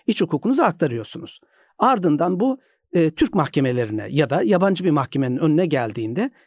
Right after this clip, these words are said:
neyi uyguluyor? Var olan hukuki rejimi uyguluyor. E,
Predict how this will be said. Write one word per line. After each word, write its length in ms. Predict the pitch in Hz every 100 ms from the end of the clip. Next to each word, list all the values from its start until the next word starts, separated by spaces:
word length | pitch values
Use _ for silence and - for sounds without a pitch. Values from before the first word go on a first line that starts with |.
| -
neyi 240 | 151 262
uyguluyor? 560 | 226 147 113 107 127 302
Var 240 | - 175 262
olan 200 | 156 285
hukuki 340 | 226 254 247 277
rejimi 280 | 285 226 175
uyguluyor. 480 | 127 120 113 107 92 _ _ _ _ -
E, 280 | 151 143